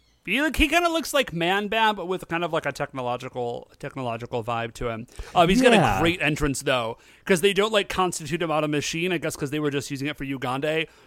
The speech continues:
Speaker 1: Shibolina just goes, "Bat Nezare!" And it, like, quick pans up to him, and he's just hanging upside down from the ceiling, and then he flies his wings open, he goes like, "Rah!" He makes, like, a crazy bat noise.
Speaker 2: It's super
Speaker 1: Uh, it's very
Speaker 2: cool.
Speaker 1: dramatic. Very dramatic entrance.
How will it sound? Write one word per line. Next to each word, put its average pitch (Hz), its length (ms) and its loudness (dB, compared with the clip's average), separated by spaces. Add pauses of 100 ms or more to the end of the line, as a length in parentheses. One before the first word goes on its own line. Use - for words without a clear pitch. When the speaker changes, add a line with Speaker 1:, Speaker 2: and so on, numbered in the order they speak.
(260)
Speaker 1:
Shibolina 196 480 4
just 175 160 -4
goes, 160 240 0 (320)
"Bat - 260 4
Nezare!" 165 640 6
And 170 100 0
it, 190 60 -6
like, 180 240 2 (680)
quick - 240 -2
pans 202 280 6
up 175 160 4
to 202 140 2
him, 214 340 2
and 185 120 2
he's 185 160 0
just 196 180 -4
hanging 190 280 0
upside 185 220 -2
down 170 180 2
from 175 140 -6
the 165 80 0
ceiling, 185 420 0
and 185 80 0
then 180 80 2
he 160 80 2
flies 170 480 -2
his 156 140 -6
wings 180 280 -2
open, 180 200 0
he 165 60 -2
goes 160 180 -2
like, 143 200 -4
"Rah!" 440 100 -4 (760)
He 247 100 -8
makes, 175 220 0
like, 151 80 0
a 143 80 0
crazy 165 320 -2
bat 135 240 -2
noise. 185 480 0 (200)
Speaker 2:
It's 156 240 2
super 139 140 4
Speaker 1:
Uh, 135 120 4
it's 131 120 2
very 110 140 6
Speaker 2:
cool. - 80 4
Speaker 1:
dramatic. 131 480 2
Very 180 240 0
dramatic 147 360 -2
entrance. 113 380 -8